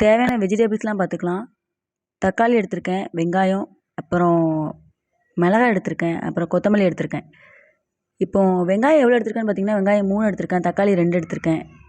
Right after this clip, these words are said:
பச்சை மிளகாய் ரெண்டு. தேவையான அளவு கொத்தமல்லி சேர்த்துக்கோங்க. இப்போ ஒரு பவுல் எடுத்துக்கோங்க. அந்த பவுல்ல வந்து ஆனியன் சேர்த்துக்கோங்க, வெங்காயம் சேர்த்துக்கோங்க. அதுக்கப்புறம் வந்து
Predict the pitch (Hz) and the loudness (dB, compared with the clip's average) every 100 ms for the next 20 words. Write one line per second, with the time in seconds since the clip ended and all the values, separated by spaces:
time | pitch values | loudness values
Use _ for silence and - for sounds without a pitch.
0 | _ - 180 208 196 175 151 147 - _ | _ -4 0 2 2 2 2 -2 -6 _
1 | _ _ _ _ _ _ _ - 208 208 | _ _ _ _ _ _ _ 0 2 4
2 | 190 202 190 185 175 156 185 226 190 175 | 2 0 -2 -2 -4 -4 -2 -2 2 2
3 | 170 180 226 190 - 156 175 233 190 165 | 2 2 2 -2 -6 -6 -4 -4 -4 0
4 | 175 233 240 185 185 285 311 190 170 - | 2 2 2 0 0 0 2 2 0 -4
5 | _ _ _ _ _ _ 196 220 202 175 | _ _ _ _ _ _ 0 2 0 -2
6 | 170 160 151 160 180 180 175 160 - 156 | -4 -6 -4 -2 2 0 0 -6 -2 0
7 | 185 349 - _ - - - - - - | 0 -2 -6 _ -20 -20 -20 -20 -20 -20
8 | - - 190 214 202 196 185 196 | -18 -2 0 0 0 0 0 2